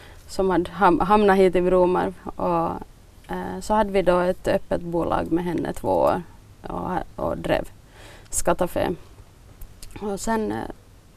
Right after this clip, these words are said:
vi funderade nog, vi, vi var och tittade på den här läkarbostaden i, i Bromarv också, i byn, ifall vi skulle haft en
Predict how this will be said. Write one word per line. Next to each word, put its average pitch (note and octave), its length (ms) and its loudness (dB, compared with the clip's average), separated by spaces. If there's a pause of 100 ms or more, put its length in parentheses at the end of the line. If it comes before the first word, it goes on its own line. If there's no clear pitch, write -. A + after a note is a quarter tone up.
(640)
vi A3+ 180 0
funderade C#4+ 600 6
nog, C4 280 4
vi, A3 200 0
vi G#3+ 180 2
var G#3+ 160 6
och G#3 60 4
tittade A3 360 -4
på G3 80 0
den F#3+ 160 -4
här F#3 140 -2
läkarbostaden F#3+ 1200 2
i, - 260 -6
i F#2+ 60 -2
Bromarv F2+ 560 -4
också, - 280 -6
i - 60 -4
byn, F3 300 2 (800)
ifall F3+ 300 0
vi F#3 120 -2
skulle F3+ 240 -2
haft F3+ 280 -4
en F#3+ 240 -2